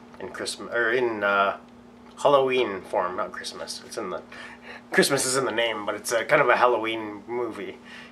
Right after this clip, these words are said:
You know, it's kind of halfway in between the two of them, I guess. <clears throat> So anyways, that's what all there is to go over on that. Let's give this a shaky shake before we open it up.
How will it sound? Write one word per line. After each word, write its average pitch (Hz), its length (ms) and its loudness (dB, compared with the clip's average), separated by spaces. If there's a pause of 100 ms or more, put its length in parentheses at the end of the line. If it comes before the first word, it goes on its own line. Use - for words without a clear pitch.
You 143 80 -2
know, 156 140 8
it's - 180 -4
kind 170 140 6
of 135 160 2
halfway 117 340 -2
in 113 100 -2
between 104 240 -8
the 98 80 -10
two 113 160 -8
of 98 80 -8
them, 98 140 -8
I 95 80 -2
guess. 95 400 -2
<clears throat> - 60 -14 (1300)
So 175 160 6
anyways, 160 420 8 (1120)
that's - 140 -16
what 123 120 4
all 120 120 10
there 131 140 6
is 139 160 2
to - 200 -4 (160)
go 127 180 2
over 120 240 2
on 104 160 2
that. 139 260 4
Let's - 160 -8
give 127 220 -10
this 127 180 -4
a - 40 -10
shaky - 380 -4
shake 165 360 0
before 113 200 -8
we 110 160 -2
open 104 320 -2
it 98 120 -4
up. 170 260 4